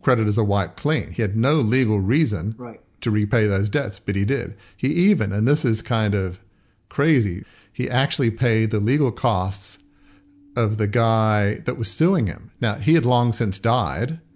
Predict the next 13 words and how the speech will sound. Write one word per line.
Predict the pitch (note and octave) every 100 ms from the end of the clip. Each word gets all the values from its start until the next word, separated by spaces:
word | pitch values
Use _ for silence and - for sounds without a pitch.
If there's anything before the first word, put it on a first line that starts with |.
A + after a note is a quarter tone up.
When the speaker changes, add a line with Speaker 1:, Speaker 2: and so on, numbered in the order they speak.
| - _ _ _ _
Speaker 1:
and | - A2
so | B2 G#2 A2 -
he | A#2
was | G2+
paying | - C3 G#2+ G#2
his | G2+ G#2
widow. | B2+ D3+ G2 F#2+ D3 - _ _ _ _ -
But, | A#2 -
I |
mean, | B2 B2
who | G#2
does | E3 A#2+ C#3 -
that? | F#2 A#1+ -